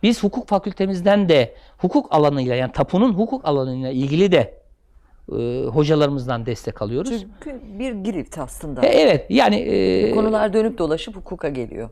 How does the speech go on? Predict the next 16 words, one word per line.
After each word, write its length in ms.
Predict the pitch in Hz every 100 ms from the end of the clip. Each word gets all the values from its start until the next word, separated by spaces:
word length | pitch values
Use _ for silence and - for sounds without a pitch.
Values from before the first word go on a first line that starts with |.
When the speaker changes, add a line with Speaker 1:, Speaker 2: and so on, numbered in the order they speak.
| -
Speaker 1:
Evet, 460 | 240 175 - - -
Speaker 2:
E, 60 | 175
Speaker 1:
yani 120 | 170
Speaker 2:
dönüyor. 160 | 202 208
Speaker 1:
oradan 440 | 247 240 254 285
da, 200 | 254 185
yani 340 | 170 165 170 139 -
kendimizden 720 | 165 175 202 214 190 202 185
değil, 300 | 226 339 320
yani 200 | 220 151
kendimizin 440 | 135 147 160 170 190
yeten 260 | 180 175
hocalarımızın 640 | 180 170 180 185 196 277 311
dışında 540 | 285 247 220 220 277 -
çok 260 | - 254 -
özel, 540 | 185 170 220 196 151